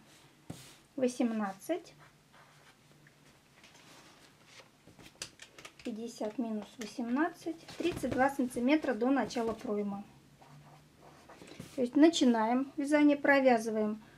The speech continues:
Можно планочку, можно резиночку. У меня небольшая резинка, тридцать два сантиметра и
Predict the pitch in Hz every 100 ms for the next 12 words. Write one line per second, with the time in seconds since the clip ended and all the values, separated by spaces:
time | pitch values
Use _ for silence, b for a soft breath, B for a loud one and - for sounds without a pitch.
0 | B 349 392 302 254 247 240 226 - 262
1 | 330 302 247 214 220 220 214 - - 233
2 | 220 247 285 294 254 226 240 - 226 233
3 | 247 359 370 349 349 B B B B B
4 | B B _ _ _ - - 277 262 254
5 | 220 233 214 - 233 - 254 294 392 392
6 | 359 370 - 294 359